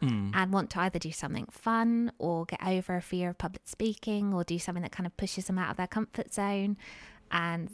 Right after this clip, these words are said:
Speaker 2: so, yeah, we get a real mix.
Speaker 1: Getting people out of their shells. Are you aware of the Amazon program Transparent?
Speaker 2: Oh, I haven't seen it, but I am aware.
Speaker 1: Yes.
Speaker 2: Because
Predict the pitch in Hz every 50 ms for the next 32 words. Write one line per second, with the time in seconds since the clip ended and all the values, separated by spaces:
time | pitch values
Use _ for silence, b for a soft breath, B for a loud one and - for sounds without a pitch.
0 | - - 196 185 180 170 156 165 170 - - - 185 190 196 190 180 180 175 156
1 | - _ _ - - - - - B B B B - - 123 - 127 110 113 120
2 | - 120 110 110 117 - - 123 104 95 117 110 107 107 107 107 - - - -
3 | - - 139 135 120 107 101 92 - B B B 202 B B B B _ _ -
4 | 170 190 214 220 220 220 220 220 214 196 - 208 190 185 185 185 180 180 180 175
5 | 175 170 - - _ - 131 147 151 151 135 117 117 131 131 127 120 117 113 110
6 | 113 - _ - - - 123 120 120 - 131 120 120 117 113 113 110 - _ _
7 | - - - 135 120 117 - - - 147 143 120 92 92 - - - - - B
8 | B B B B B B - 330 359 349 277 - - 226 214 - 233 262 311 381
9 | - - - - - 302 320 294 240 - - - - 220 220 214 226 226 220 202
10 | 202 208 226 226 190 160 175 - 170 185 B B B B B B B B B -
11 | - 254 240 - 285 269 254 -